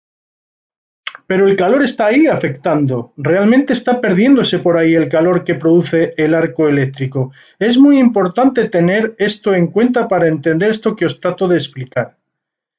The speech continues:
Si nos fijamos, ahora he añadido una chapa más en forma de ángulo. ¿De acuerdo?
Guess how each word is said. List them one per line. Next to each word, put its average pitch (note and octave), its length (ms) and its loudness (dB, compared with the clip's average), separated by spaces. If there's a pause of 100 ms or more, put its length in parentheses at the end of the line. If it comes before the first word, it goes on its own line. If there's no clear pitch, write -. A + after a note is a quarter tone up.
(520)
Si - 160 -4
nos D#3+ 160 0
fijamos, C4 680 0 (140)
ahora G#3 640 2
he E3 220 0
añadido G3+ 540 2
una G3 200 2
chapa E3+ 300 -2
más A3+ 360 0
en D3+ 140 -4
forma G3+ 380 0
de E3 160 2
ángulo. B2+ 580 -2 (1200)
¿De C3+ 80 -10
acuerdo? G3 520 0